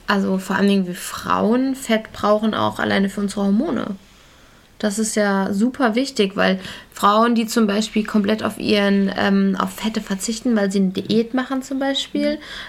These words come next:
das trägt ja auch wieder dazu bei, dass die, dass der Hormonhaushalt gestört wird. Und wenn die wieder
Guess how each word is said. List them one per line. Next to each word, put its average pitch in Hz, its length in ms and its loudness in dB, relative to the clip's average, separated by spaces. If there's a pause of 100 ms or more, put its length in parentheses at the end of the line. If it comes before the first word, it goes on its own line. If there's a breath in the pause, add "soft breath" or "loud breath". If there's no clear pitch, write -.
(140 loud breath)
das 196 180 0
trägt 220 240 0
ja 240 120 2
auch 233 100 -4
wieder 214 140 0
dazu 190 340 -4
bei, 202 180 2
dass 196 240 -4
die, 202 260 0
dass 196 180 -2
der 190 140 0
Hormonhaushalt 196 640 0
gestört 190 440 -4
wird. 190 160 0
Und 190 160 2
wenn 190 200 2
die 226 220 0 (340 loud breath)
wieder 196 400 2